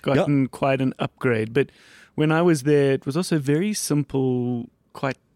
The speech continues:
Speaker 2: s-, simple seats.
Speaker 1: Yeah.
Speaker 2: Yeah.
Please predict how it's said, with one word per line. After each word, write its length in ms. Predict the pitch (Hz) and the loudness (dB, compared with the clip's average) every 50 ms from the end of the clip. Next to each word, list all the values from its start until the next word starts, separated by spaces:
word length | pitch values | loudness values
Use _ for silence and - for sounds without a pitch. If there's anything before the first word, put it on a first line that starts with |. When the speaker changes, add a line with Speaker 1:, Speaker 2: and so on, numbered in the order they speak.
| _ _ _ _ _ _ _ _ - 98 95 | _ _ _ _ _ _ _ _ -20 -20 -18
Speaker 2:
s-, 200 | - - - _ 165 | -18 -20 -20 _ -14
simple 280 | - - 160 143 131 123 | -8 -6 -6 -4 -4 -4
seats. 500 | - - 139 110 - - - - - - - | -4 -2 -4 -4 -4 -8 -12 -16 -16 -16 -20
Speaker 1:
Yeah. 80 | 98 87 - _ _ _ _ | -20 -20 -20 _ _ _ _
Speaker 2:
Yeah. 360 | - 156 147 139 123 110 110 | -8 -6 -6 -6 -6 -8 -10